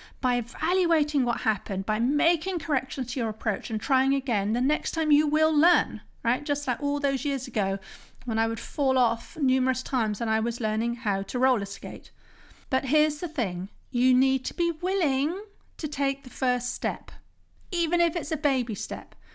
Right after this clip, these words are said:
If you don't take that first step of building courage, then you won't be ever really be able to overcome the fear that is a natural part of being a human being. And we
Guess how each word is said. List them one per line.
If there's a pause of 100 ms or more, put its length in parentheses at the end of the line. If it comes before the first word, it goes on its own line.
(560)
If
you
don't
take
that
first
step
of
building
courage,
then
you
won't
be
ever
really
be
able
to (100)
overcome
the
fear (580)
that
is
a
natural
part
of
being
a
human
being.
And
we